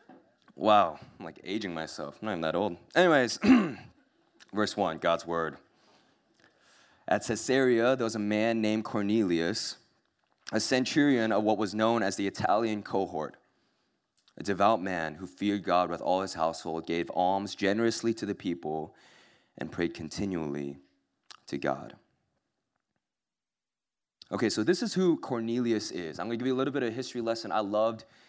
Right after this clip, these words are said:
history when I was in high school. Who took A push? Wow. Sorry. <laughs> That sucked. Just kidding, I loved it.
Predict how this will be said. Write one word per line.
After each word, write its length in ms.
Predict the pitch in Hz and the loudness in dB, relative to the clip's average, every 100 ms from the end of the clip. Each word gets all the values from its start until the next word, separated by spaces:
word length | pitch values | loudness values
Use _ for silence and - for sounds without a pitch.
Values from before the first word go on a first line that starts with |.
| _ | _
history 300 | - 120 - | -6 -4 -2
when 160 | 117 107 | -2 0
I 60 | 101 | -2
was 100 | 98 | -4
in 80 | |
high 140 | 90 104 | -4 -4
school. 260 | - 113 | -2 -4
Who 80 | 107 | -4
took 180 | 113 107 | -4 -4
A 120 | 92 | -4
push? 340 | 107 117 - - _ _ _ _ _ _ 392 _ _ _ _ _ 587 571 - - | -4 -6 -6 -16 _ _ _ _ _ _ -20 _ _ _ _ _ -20 -20 -20 -2
Wow. 460 | 78 107 90 - - _ _ _ _ _ _ _ _ _ _ _ _ _ | 4 6 6 0 -16 _ _ _ _ _ _ _ _ _ _ _ _ _
Sorry. 560 | - - 85 - 82 92 | -6 0 2 2 -2 -6
<laughs> 80 | - | 6
That 580 | 277 269 285 262 240 - | 10 10 10 8 6 2
sucked. 500 | - 247 269 - - - - - - | 8 10 10 8 -2 -14 -14 -12 -4
Just 140 | 139 | 2
kidding, 160 | 143 113 | 4 4
I 60 | |
loved 260 | 104 98 | 4 2
it. 100 | 82 | 0